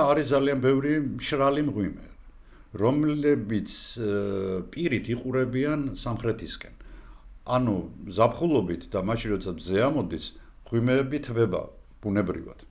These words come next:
ნუ, ა, ესეთ შანსს ნეანდერტალელი არ გამოტოვებდა, რა თქმა უნდა, და იგი სახლდება, ე, ასეთ მღვიმეებში. ამიტომ არის, რომ დღეს ფაქტიურად არ არის იმერეთში, სამაჩაბლოში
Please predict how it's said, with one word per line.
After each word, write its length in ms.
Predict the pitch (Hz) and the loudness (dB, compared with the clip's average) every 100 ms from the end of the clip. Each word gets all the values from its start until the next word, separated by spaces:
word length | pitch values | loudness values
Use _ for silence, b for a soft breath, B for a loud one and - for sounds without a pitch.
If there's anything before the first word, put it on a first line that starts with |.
| - | -20
ნუ, 420 | - 101 95 92 120 | -12 -8 -6 0 2
ა, 120 | 123 123 | 4 4
ესეთ 360 | 120 123 123 | 4 2 0
შანსს 680 | 113 - 127 113 90 - 107 | -2 -2 2 2 0 -4 -4
ნეანდერტალელი 720 | 92 104 104 104 113 110 90 | 0 2 2 2 2 0 0
არ 140 | 85 92 | 0 2
გამოტოვებდა, 600 | 101 107 110 120 113 117 | 2 2 0 0 0 0
რა 120 | 139 127 | 0 -2
თქმა 200 | - 123 | -2 -2
უნდა, 180 | 127 131 | 0 0
და 140 | 151 | 0
იგი 220 | 131 131 | 0 -2
სახლდება, 640 | 135 - - 117 113 113 135 | -2 -4 -2 -2 -2 0 -2
ე, 680 | 147 - - - - - 101 95 92 | -4 -10 -20 -20 -16 -8 -4 -2 -4
ასეთ 280 | 98 107 113 | -4 -2 -2
მღვიმეებში. 640 | 98 107 104 90 - - - b b b | 0 2 4 2 -2 -12 -16 b b b
ამიტომ 400 | - 113 120 127 | 0 2 4 2
არის, 220 | 101 85 - | 2 -2 -4
რომ 160 | 117 | -4
დღეს 260 | 98 98 98 | 0 0 0
ფაქტიურად 560 | 104 104 - 110 95 92 - | -2 -6 -4 -4 -4 -6 -12
არ 220 | - 95 | -2 2
არის 320 | 101 92 82 - - - 113 | 4 2 -2 -6 -8 -10 -14
იმერეთში, 720 | 117 95 101 95 92 - - 78 - | -8 -2 0 0 -2 -6 -8 -10 -10
სამაჩაბლოში 1080 | 82 - 113 104 98 104 98 95 87 - | -6 0 2 2 0 -2 -2 -2 -4 -6